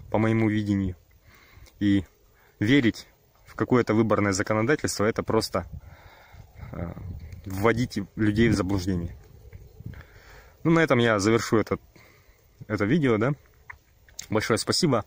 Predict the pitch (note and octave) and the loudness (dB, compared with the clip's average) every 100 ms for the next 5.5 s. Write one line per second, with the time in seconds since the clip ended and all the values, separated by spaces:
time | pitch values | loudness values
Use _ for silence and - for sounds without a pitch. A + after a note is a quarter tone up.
0 | _ - B2+ B2 A#2 A#2+ G#2 F2+ - G#2+ | _ -2 0 2 2 2 -2 -2 -2 0
1 | A#2 D3 B2 G2+ - - - - - - | 2 2 2 0 -6 -20 -20 -20 -16 -8
2 | - A2 G#2 B2+ D#3+ - - _ - - | 0 0 2 2 0 -4 -16 _ -20 -20
3 | - - - F2 - C3+ G#2 D#3 D3+ C3 | -20 -20 -12 -10 -2 2 2 4 4 4
4 | B2 A2 - - A2+ G#2+ G#2 G2+ G2+ - | 2 -2 -4 -6 -2 0 2 2 0 0
5 | A#2+ D3 - A2+ | 0 0 0 -4